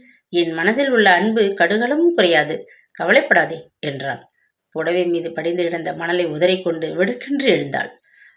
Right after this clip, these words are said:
"அரவிந்த், மன்னிச்சுக்கோங்க. எனக்கு வேண்டியது கௌரவமான வாழ்க்கை. நீங்க சொல்கிற சிநேகிதம் ஒத்து வராத விஷயம்.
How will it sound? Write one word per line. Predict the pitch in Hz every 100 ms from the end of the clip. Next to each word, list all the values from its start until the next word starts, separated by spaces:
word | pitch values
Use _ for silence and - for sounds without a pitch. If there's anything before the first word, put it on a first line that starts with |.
| -
"அரவிந்த், | 170 196 180 - - _ _ -
மன்னிச்சுக்கோங்க. | 180 202 202 190 160 151 - _
எனக்கு | - 160 165 165
வேண்டியது | 170 175 180 175 180
கௌரவமான | 170 170 190 208 202 196 196
வாழ்க்கை. | 165 156 - - _ _ -
நீங்க | 170 165 185
சொல்கிற | 180 196 196 190
சிநேகிதம் | 190 185 190 190 185
ஒத்து | 165 -
வராத | 208 202 190
விஷயம். | 170 165 151 -